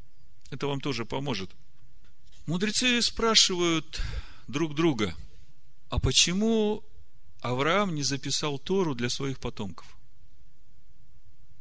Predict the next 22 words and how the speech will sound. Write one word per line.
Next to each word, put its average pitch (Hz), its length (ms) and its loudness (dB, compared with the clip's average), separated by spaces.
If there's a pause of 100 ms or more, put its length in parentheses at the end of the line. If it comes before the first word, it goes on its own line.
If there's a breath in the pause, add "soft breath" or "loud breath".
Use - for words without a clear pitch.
(2750)
Мы 170 100 0
читаем 208 420 6
здесь, 160 340 2
в 123 40 -2
недельной 131 400 2
главе, 156 380 4
в 107 280 -4
двадцать 123 280 2
шестой 120 280 -2
главе, 123 480 0 (540 loud breath)
четвёртый 120 560 0
и - 20 -6
пятый 117 320 -2
стих, - 400 0 (460)
Бог 175 280 8
говорит 127 460 2
Исааку. - 540 0 (480)
Опять 208 340 6
же, 147 80 2
смотрите, 143 460 0 (480 loud breath)
говорит 165 420 6
Исааку 160 580 4